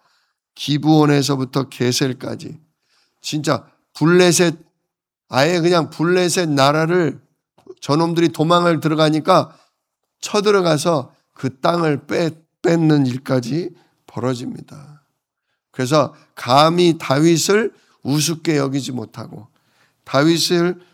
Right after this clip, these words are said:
두려워하게 하고 주변 나라들이 다윗을, 어, 두려워하는 이처럼 하나님이 높여주셨습니다. 정말 세상 사람들이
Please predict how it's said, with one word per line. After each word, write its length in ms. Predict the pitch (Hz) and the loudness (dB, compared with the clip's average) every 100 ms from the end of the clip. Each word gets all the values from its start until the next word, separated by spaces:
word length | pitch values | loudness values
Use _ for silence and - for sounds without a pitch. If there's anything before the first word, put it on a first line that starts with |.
| _ - | _ -8
두려워하게 720 | 147 156 175 165 151 147 143 | 0 6 8 8 6 4 -2
하고 420 | 131 120 120 - _ _ _ _ - | -6 -6 -10 -14 _ _ _ _ -12
주변 440 | - 151 185 180 | -8 0 0 4
나라들이 720 | 165 160 160 156 165 214 - _ _ _ | 4 6 4 2 2 2 -2 _ _ _
다윗을, 760 | - 113 143 - 156 180 156 - _ _ | -8 -2 -2 -2 -2 -2 -4 -10 _ _
어, 280 | - 117 117 107 _ _ _ - | -8 -6 -6 -10 _ _ _ -14
두려워하는 680 | - 123 131 123 110 110 107 _ _ _ | -6 0 2 0 -2 -6 -14 _ _ _
이처럼 480 | - 131 135 139 139 | -6 -4 -2 -2 -2
하나님이 440 | 139 147 135 127 120 | -2 -4 -4 -6 -8
높여주셨습니다. 1160 | 120 107 127 117 120 120 120 - - - _ _ _ _ _ _ _ _ _ _ _ _ _ _ _ _ _ _ _ _ _ - | -10 -10 -12 -12 -14 -16 -16 -18 -20 -20 _ _ _ _ _ _ _ _ _ _ _ _ _ _ _ _ _ _ _ _ _ -10
정말 340 | 117 147 143 | -4 0 0
세상 420 | - 165 165 165 | 0 0 2 2
사람들이 800 | 156 160 151 139 143 185 151 - | 2 2 2 0 0 0 0 -4